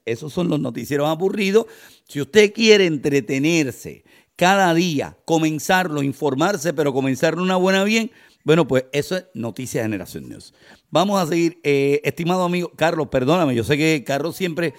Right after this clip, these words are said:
siempre Carlos me llama la, ustedes no lo saben, pero cuando termina el noticiero me llama la atención siempre. "Oye, Ray, no, no, bueno, no puedes hacer", porque él es un hombre serio, o sea, ustedes lo ven,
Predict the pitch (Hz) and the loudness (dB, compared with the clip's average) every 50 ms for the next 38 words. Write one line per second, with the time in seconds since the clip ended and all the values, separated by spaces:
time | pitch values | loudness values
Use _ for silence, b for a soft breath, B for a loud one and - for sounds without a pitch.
0 | b b b b - - - 202 208 196 190 185 156 170 170 165 170 165 156 143 | b b b b -12 -6 -4 -4 -2 0 -2 0 0 0 0 0 0 -2 -2 -2
1 | 135 135 135 143 151 151 147 147 - 123 - - 156 160 170 180 165 135 - 156 | -2 -2 -2 -2 0 -2 -2 -4 -6 -10 -4 -2 0 0 2 0 -2 0 2 2
2 | 143 139 117 123 113 98 b b b b b _ - 120 120 120 - 127 127 131 | 2 2 2 0 -2 -2 b b b b b _ -2 -2 -2 0 0 0 2 4
3 | 147 156 165 165 160 - 160 - - 170 160 151 147 135 131 135 143 151 147 143 | 4 4 4 2 2 0 -2 0 2 4 4 4 4 2 2 2 0 0 0 -2
4 | 143 127 139 131 117 - - 160 151 151 143 - - 151 147 135 - - 113 127 | -2 -4 -4 -6 -6 -6 -4 -4 -4 -4 -4 -4 -4 -2 -2 -2 -2 -4 -4 -2
5 | 143 143 135 117 107 98 120 127 131 120 110 107 120 127 127 127 120 117 113 120 | -2 -2 -2 -2 -2 -2 -2 -2 -2 -2 -4 -4 -4 -2 -4 -4 -6 -6 -4 -2
6 | 131 139 131 117 104 120 123 135 135 127 - 160 - 135 - B B B B B | -2 -2 -2 -4 -4 0 0 0 0 0 -2 -2 -2 -2 -4 B B B B B
7 | _ 110 113 101 127 139 151 180 185 180 185 185 180 202 175 - - - 180 196 | _ -10 -6 -4 -2 -2 -2 0 2 2 2 2 2 0 0 0 0 2 2 2
8 | 185 151 104 71 - _ _ - - 117 113 110 - - 139 139 147 156 156 165 | 2 0 -2 -6 -12 _ _ -8 -4 -2 -2 -2 -2 -2 0 2 4 4 4 4
9 | 170 170 139 131 | 2 2 0 -4